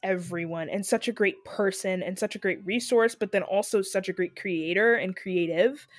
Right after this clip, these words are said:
Um, and they've, like, really helped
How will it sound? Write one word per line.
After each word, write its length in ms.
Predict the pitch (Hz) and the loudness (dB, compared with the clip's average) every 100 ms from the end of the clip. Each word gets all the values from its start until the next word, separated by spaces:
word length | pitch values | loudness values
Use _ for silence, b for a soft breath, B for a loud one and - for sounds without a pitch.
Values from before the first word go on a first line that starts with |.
| b b b b - | b b b b -4
Um, 520 | 180 170 95 - - - _ - | 0 0 -2 -8 -16 -20 _ -4
and 240 | 190 185 | -2 2
they've, 240 | 190 196 202 | 4 6 6
like, 160 | 180 202 | 4 2
really 440 | 185 214 214 202 | -4 -2 0 0
helped 440 | 190 185 - - | 0 0 0 -2